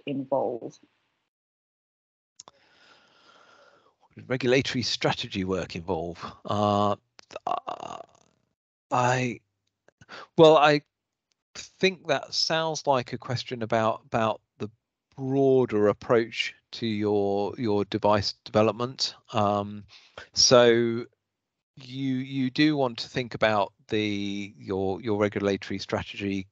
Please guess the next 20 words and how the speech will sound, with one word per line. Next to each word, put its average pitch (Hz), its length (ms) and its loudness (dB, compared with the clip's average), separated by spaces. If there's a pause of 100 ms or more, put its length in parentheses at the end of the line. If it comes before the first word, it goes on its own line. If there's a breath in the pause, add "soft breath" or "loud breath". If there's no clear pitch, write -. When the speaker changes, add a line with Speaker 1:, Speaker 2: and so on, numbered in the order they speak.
(120)
Speaker 2:
quite 113 480 0
early 110 360 4
on 123 280 -2 (200)
in 104 280 -6
the, 101 420 -6
the 104 120 -2
product 101 380 -4
development 101 440 -2
process. 104 580 0
The, 123 300 4 (960 loud breath)
the, 135 220 -6
the 127 100 0
software 113 420 4
standards 107 520 -2
are 107 200 4
just - 420 -4
one 107 280 -4
of, 95 400 -4
of 104 240 -4
many 104 380 -2